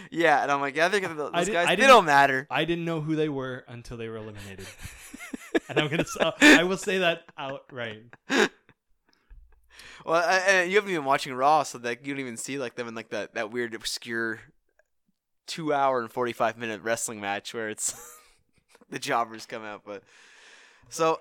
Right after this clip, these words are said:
Speaker 1: and, you know, Strowman comes out, and Colin and Michael are, it's best that the camera pans right to them as they're, like, looking like,
Speaker 2: Oh, okay.
Speaker 1: "Uh-oh."
Speaker 2: Well, well, let, let's go with the entrance. So we get,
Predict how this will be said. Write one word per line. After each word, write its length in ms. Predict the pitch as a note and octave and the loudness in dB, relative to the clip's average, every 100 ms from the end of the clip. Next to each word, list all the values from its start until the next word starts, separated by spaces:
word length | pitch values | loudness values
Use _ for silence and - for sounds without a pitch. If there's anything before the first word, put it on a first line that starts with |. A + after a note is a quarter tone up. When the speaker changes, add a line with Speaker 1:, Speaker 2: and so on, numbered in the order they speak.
| - | -6
Speaker 1:
and, 160 | E3 - | -10 -6
you 80 | E3+ | -2
know, 120 | D3+ | 0
Strowman 440 | D3 F3+ F#3 F3+ | 0 2 2 2
comes 280 | F3+ F#3 E3+ | -2 -2 2
out, 280 | F3+ F#3 D#3+ - | 4 4 2 -6
and 400 | C#3+ C#3+ C#3 C3 | -4 -2 -4 -6
Colin 380 | - D#3 D#3+ D#3 | 0 2 2 0
and 80 | |
Michael 320 | D3 D3 - D#3 | 2 0 2 2
are, 120 | D3+ | 2
it's 140 | G3 F#3+ | -2 4
best 180 | C4 B3 | 4 4
that 60 | |
the 60 | A3+ | -2
camera 300 | - F#3+ F#3+ | 0 0 0
pans 380 | - F3 F3 D#3+ | 0 -4 -2 0
right 200 | F3 F#3 | 0 0
to 100 | F3+ | -6
them 120 | G3 | -4
as 180 | F3 F3 | -4 -4
they're, 80 | E3 | -2
like, 180 | D#3+ | -2
looking 320 | D#3+ E3 F#3+ E3+ | -4 -10 -10 -8
like, 260 | D3 - _ _ _ _ _ _ _ | -8 -8 _ _ _ _ _ _ _
Speaker 2:
Oh, 300 | E3 E3 D#3+ | -4 -2 -2
okay. 140 | C#3 C#3 | 0 0
Speaker 1:
"Uh-oh." 80 | C#3+ | -2
Speaker 2:
Well, 120 | D#3 | -6
well, 140 | E3+ F3+ | -8 -6
let, 220 | F#3 F3 | -6 -4
let's 140 | F#3+ | -6
go 100 | G#3 | -4
with 60 | F3 | -4
the 60 | |
entrance. 180 | D3+ C3 | -4 -6
So 80 | C3+ | -12
we 100 | C3 | -10
get, 140 | C3+ | -10